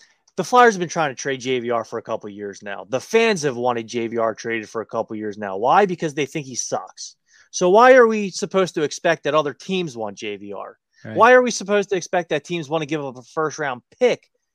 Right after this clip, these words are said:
Speaker 1: for J V R if we all think he sucks?
Speaker 2: Right.
Speaker 1: And then you look at Justin Braun. Anyone who's watched Justin
Speaker 2: Careful.
Speaker 1: Braun play this year,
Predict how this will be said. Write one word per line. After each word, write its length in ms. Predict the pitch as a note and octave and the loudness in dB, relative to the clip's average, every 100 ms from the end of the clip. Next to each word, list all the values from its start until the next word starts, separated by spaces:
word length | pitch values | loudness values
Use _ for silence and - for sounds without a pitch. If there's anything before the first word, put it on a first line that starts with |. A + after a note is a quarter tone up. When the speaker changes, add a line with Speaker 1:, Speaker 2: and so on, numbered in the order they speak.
| _ | _
Speaker 1:
for 160 | - C#3 | -10 -8
J 220 | A2+ B2+ | -4 -4
V 100 | A#2+ | 0
R 160 | B2+ C#3 | 2 2
if 100 | C3+ | 2
we 120 | F3 | 2
all 100 | F#3 | 0
think 240 | - G3+ | 0 -6
he 80 | F#3 | -6
sucks? 600 | E3 - B3+ B2 - - _ _ | -10 -4 -4 -4 -10 -20 _ _
Speaker 2:
Right. 240 | B2+ A#2 - _ | -20 -18 -20 _
Speaker 1:
And 140 | - F3+ | -6 -2
then 160 | G3 | 0
you 80 | F#3 | 2
look 200 | F#3 F#3 | 0 2
at 180 | E3 D3 _ | 0 0 _
Justin 400 | - F3 - B2 | -4 -4 -4 -8
Braun. 460 | A2 E3 D3 C3 C#3+ _ _ _ _ - | -2 -2 -2 -4 -10 _ _ _ _ -4
Anyone 420 | B3 C#4+ C4+ A3+ | -2 2 2 2
who's 260 | F3 F3+ A#2+ | 0 -4 -2
watched 440 | C3 E3 D#3 - | 0 0 -2 -6
Justin 400 | D#3 D3 D3+ B2+ | -6 -6 -8 -6
Speaker 2:
Careful. 380 | G#2+ D3 E3+ C3 F3+ | 0 4 4 4 2
Speaker 1:
Braun 60 | G3 | 4
play 180 | A#2+ C3+ | 0 -4
this 180 | D3+ - | -6 -12
year, 300 | E3 F#3 G3+ | -10 -10 -12